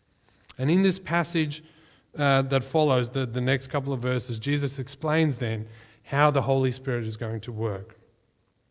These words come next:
But we don't have time to deal with that.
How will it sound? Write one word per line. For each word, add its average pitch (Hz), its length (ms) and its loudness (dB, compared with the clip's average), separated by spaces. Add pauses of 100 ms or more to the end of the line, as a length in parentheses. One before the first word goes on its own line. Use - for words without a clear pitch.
(800)
But 110 80 -10
we 117 80 -6
don't 131 160 2
have 127 140 0
time 117 240 -2
to 113 100 -8
deal 110 140 -2
with 98 160 -6
that. 95 200 -12